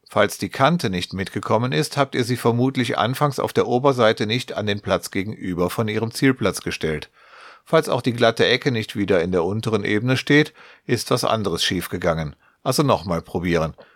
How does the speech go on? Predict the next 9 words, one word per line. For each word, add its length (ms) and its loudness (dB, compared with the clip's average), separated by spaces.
Vielleicht 480 2
helfen 260 2
die 100 2
folgenden 440 4
Hinweise 500 2
noch 180 -4
bei 140 2
der 120 0
Fehlervermeidung. 920 -2